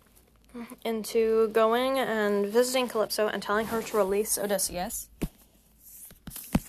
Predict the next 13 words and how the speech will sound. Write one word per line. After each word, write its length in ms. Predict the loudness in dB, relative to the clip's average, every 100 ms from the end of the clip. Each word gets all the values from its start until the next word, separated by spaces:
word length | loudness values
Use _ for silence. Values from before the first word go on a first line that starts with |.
| -6
And 120 | -4 -4
at 120 | -2
first, 400 | 2 2 2 0
Calypso's 500 | 2 2 0 0 0
mad 380 | 0 2 0 0
about 320 | 0 2 2
it 180 | -2 -4 _ _ _ _ _ _ _ _ _ _ -20 -8
and 160 | -4 -2
grumpy. 580 | -2 -2 -2 0 0 -4 _ _ _ _ _ _ _ _ _ _ _ _ _ _ _ _ _ _ _ _
And 340 | -6 -2 -2 -2
Hermes 380 | -2 -2 -2 -4
is 140 | -4
like, 240 | -2 -4